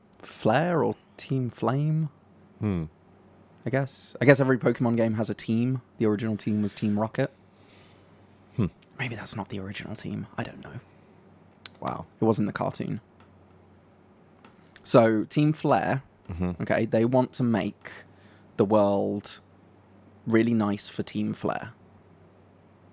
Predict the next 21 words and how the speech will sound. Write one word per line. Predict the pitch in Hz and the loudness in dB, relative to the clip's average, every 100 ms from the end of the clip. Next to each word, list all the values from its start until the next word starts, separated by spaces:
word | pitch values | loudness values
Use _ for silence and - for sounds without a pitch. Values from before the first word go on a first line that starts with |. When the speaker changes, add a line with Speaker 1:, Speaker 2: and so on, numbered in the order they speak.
| - - - - - | -20 -20 -20 -20 -10
Speaker 2:
Sure. | - 120 85 - _ - - - - - - - - - - - - - - - - - - - | -2 0 0 -4 _ -20 -20 -20 -20 -20 -20 -20 -20 -20 -20 -20 -20 -20 -20 -20 -20 -20 -6 -2
Hmm. | 104 78 _ _ | -2 -2 _ _
<laughs> | - - - - - - - - - - - - - - | -16 -16 -18 -20 -20 -20 -16 -14 -12 -16 -16 -18 -18 -14
That | - | -6
sounds | 165 190 | -6 -4
like | 165 | -4
what | 117 | -2
America's | 107 87 87 87 90 - - | -2 -2 -2 -2 -2 -6 -8
trying | - - - | -8 -6 -6
to | |
do. | 82 98 | -4 4
Speaker 1:
Right, | 107 101 101 - | 6 6 4 2
and | 110 | 6
they | 120 | 8
don't | 131 143 147 - | 8 8 6 -2
care | - 131 123 117 113 113 - _ - - | 4 8 8 6 4 2 -2 _ -14 4
how | 120 117 | 8 8
that | 113 | 6
affects | - - 107 - - - - | 0 0 0 0 -6 -4 0
anyone | 101 101 104 | 0 0 -2
else. | - - - - | -4 -4 -4 -6